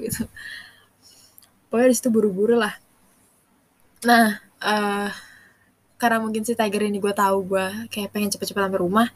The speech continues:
Tigernya langsung nyalip gue kan. Dia dari kanan gue, terus langsung ke depan,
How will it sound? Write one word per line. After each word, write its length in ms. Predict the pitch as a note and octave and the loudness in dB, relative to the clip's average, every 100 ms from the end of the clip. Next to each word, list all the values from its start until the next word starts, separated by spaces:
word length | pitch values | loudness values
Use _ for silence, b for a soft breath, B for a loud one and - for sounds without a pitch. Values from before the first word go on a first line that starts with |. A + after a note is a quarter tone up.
| B B B - | B B B -2
Tigernya 360 | G#3 G#3 C#4 D4 | 2 6 6 6
langsung 240 | C4+ A#3+ | 4 4
nyalip 160 | G#3 G3+ | 2 4
gue 180 | A#3+ A#3+ | 6 6
kan. 260 | G3 F#3 G3 - - _ _ - | 4 0 -4 -12 -20 _ _ -2
Dia 120 | G#3 | 0
dari 120 | A3 G#3 | 2 0
kanan 400 | G3 F#3+ F#3 F3+ | -2 -2 -2 0
gue, 280 | G3 A#3 - B B B B B - | 2 0 -2 B B B B B 0
terus 120 | A3+ | 4
langsung 240 | B3 B3 C#4+ | 6 6 4
ke 160 | B3 | 2
depan, 320 | A3+ G3 F#3 | 0 -2 -10